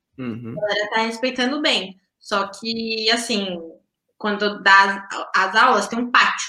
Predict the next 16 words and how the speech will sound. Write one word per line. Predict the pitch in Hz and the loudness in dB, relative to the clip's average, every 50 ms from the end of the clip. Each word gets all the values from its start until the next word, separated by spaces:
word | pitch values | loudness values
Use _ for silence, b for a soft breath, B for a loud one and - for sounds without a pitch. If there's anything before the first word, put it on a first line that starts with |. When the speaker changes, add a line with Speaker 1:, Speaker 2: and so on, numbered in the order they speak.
| - _ _ - | -12 _ _ -2
Speaker 2:
E | 262 | 2
aí | 262 240 220 226 233 | 4 4 4 2 2
tem | - 233 220 220 214 214 | 2 4 4 4 2 0
uma | 214 208 208 208 | 2 2 0 2
galera | 208 208 208 202 196 202 | 2 2 2 2 0 0
que | - - 269 | -2 -6 -8
fuma, | - - 277 269 277 294 294 285 269 247 226 208 196 | -8 -6 -4 -2 0 0 2 0 0 2 2 2 2
né, | 196 202 208 214 214 208 | 4 4 4 4 2 0
cigarro, | - - 233 208 208 208 220 240 247 233 220 214 208 208 | -2 -6 -2 2 4 6 8 8 8 8 6 4 2 0
e | 202 202 | 0 2
aí | 202 196 196 196 208 214 220 233 240 254 | 2 4 2 2 0 -4 -4 -4 -2 0
é | 269 277 285 | 2 4 4
um | 302 320 311 | 2 2 2
pouco | 349 339 330 - | 0 0 0 0
complicado, | 370 370 403 440 - - 453 381 262 247 233 226 | -4 -4 -4 -8 2 4 4 4 6 4 0 -2
né? | 208 202 214 | -2 -4 -4